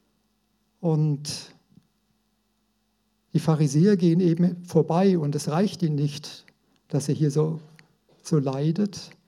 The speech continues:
sondern sie verspotten ihn. Genauso auch wie diese Kriegsknechte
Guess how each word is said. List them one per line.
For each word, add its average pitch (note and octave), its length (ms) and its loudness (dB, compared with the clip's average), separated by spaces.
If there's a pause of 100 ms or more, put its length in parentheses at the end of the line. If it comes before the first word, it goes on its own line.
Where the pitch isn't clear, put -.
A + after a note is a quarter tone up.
(460)
sondern E3 480 2
sie F3 140 -2
verspotten F3 640 -2
ihn. C3 400 -10 (1040)
Genauso D#3+ 480 0
auch F3 220 -4
wie D#3 80 -2
diese D3+ 240 -6
Kriegsknechte G3+ 1040 -4